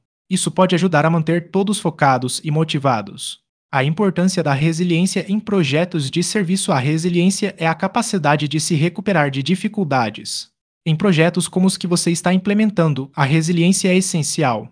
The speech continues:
Isso significa que, mesmo quando as coisas ficam complicadas, você e seu grupo devem continuar firmes.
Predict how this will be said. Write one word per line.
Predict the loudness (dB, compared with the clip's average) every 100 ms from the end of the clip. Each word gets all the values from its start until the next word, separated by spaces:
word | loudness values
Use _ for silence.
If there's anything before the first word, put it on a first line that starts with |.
| _ _ _
Isso | -4 -2
significa | 0 2 2 2 0 0 0
que, | 0 -2 -2 2
mesmo | 4 4 2
quando | 2 2
as | 0
coisas | 2 2 2 0
ficam | -2 0 0
complicadas, | 0 0 2 2 2 0 -6
você | -2 0 0 -2 -2
e |
seu | -2 0
grupo | 2 0 2
devem | 2 2 2
continuar | 2 2 2 4 2
firmes. | 2 0 0 -2 -8 -10